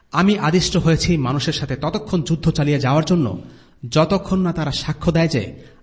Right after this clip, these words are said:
আল্লাহ ছাড়া কোনো ইলাহ নেই ও মুহাম্মদ সাল্লাল্লাহু আলাইহি ওয়াসাল্লাম আল্লাহর রাসূল, আর তারা সালাত কায়েম করে ও যাকাত দেয়। যদি তারা এই কাজগুলো করে, তবে আমার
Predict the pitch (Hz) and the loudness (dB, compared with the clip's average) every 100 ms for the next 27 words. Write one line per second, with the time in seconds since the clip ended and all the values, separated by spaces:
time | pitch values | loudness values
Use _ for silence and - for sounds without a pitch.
0 | - 139 143 143 151 - 147 131 127 117 | -6 -2 0 0 0 -2 -2 -2 -4 -4
1 | 131 143 127 131 143 165 160 - - 131 | -2 -2 0 0 2 2 0 -8 -8 -6
2 | 127 135 151 127 165 151 135 127 117 127 | -2 0 0 0 -2 0 0 0 -2 -2
3 | 127 127 131 127 113 110 104 110 143 104 | -2 -4 -4 -6 -4 -4 -4 -2 -2 -2
4 | - - - _ _ 135 160 151 139 117 | -6 -14 -20 _ _ -2 0 0 -2 -2
5 | - 143 151 - 139 143 143 151 117 113 | -2 -2 -2 -2 -2 -2 -4 -4 -4 -4
6 | - 120 113 104 87 - - _ _ _ | -4 -4 -6 -6 -8 -14 -20 _ _ _
7 | _ _ - 120 196 220 185 156 156 151 | _ _ -6 0 2 4 2 2 0 0
8 | 143 139 123 147 165 82 - - - _ | 0 -2 0 2 0 -2 -10 -18 -20 _
9 | 135 143 135 147 | -2 -2 0 0